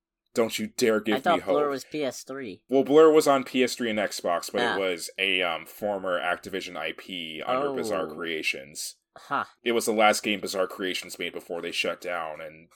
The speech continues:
Speaker 1: they were owned by Activision at the time. For the uninitiated, Blur is Mario Kart with real cars.
Speaker 2: It's the only real car racing game I played that I don't hate.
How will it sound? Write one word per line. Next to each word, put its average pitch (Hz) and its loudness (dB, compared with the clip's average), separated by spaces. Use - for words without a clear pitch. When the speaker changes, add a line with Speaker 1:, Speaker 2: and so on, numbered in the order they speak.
Speaker 1:
they 92 -2
were 82 -6
owned 90 -6
by 82 -4
Activision 76 -8
at 73 -12
the - -20
time. 67 -16
For 117 0
the 107 -2
uninitiated, 98 -2
Blur 113 6
is 98 0
Mario 107 4
Kart 98 0
with 87 -10
real 87 -4
cars. 71 -8
Speaker 2:
It's 185 -4
the 185 0
only 214 2
real 190 0
car 185 2
racing 170 -4
game 165 0
I 147 2
played 147 -2
that 139 0
I 135 0
don't 131 -8
hate. 101 -14